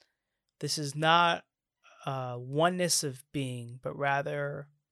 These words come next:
many components that have delivered me to be and to thrive. And if those components, even at an adult, mature stage of life, let go, and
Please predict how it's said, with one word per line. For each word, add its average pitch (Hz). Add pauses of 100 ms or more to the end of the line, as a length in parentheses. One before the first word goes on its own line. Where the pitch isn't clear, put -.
(1000)
many 185
components 160
that 143
have 139
delivered 147
me 151
to -
be 147 (880)
and 135
to 139
thrive. 143 (1040)
And 151
if 143
those 170
components, 175
even 180 (440)
at 156
an 156
adult, 160
mature 160
stage 160
of 147
life, 147 (100)
let 147
go, 160 (1300)
and 139